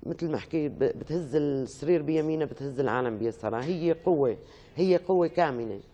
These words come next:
قوة كامنة انفجرت أثناء هذه الحرب. فرأينا المرأة التي تستمر في تربية أولادها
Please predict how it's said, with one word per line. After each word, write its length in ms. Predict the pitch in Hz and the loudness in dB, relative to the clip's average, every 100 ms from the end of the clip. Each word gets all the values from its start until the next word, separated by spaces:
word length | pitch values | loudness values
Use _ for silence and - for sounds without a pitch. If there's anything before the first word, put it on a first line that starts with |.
| - - - - - - | -20 -20 -20 -20 -20 2
قوة 160 | 202 220 | 6 6
كامنة 400 | 208 214 214 208 | 6 4 4 2
انفجرت 580 | 185 - 202 180 165 151 - - - - - - - - | 0 2 4 4 4 2 -4 -20 -20 -20 -20 -20 -8 -2
أثناء 340 | 135 185 160 | 0 2 2
هذه 280 | 123 151 143 | 4 2 2
الحرب. 340 | 127 - 107 98 - - - - - - | 0 -2 -4 -4 -12 -20 -20 -20 -20 0
فرأينا 800 | 160 165 165 202 175 160 - - | 2 4 4 4 2 2 0 -2
المرأة 600 | 151 160 185 123 151 - | -2 0 2 2 2 2
التي 280 | 151 147 160 | 0 0 0
تستمر 560 | 160 147 160 175 156 | 0 -2 0 0 0
في 360 | 131 156 147 135 | -2 -2 -2 -2
تربية 420 | - 175 151 151 - | 0 0 2 0 2
أولادها 500 | 156 143 127 107 | 2 4 0 -2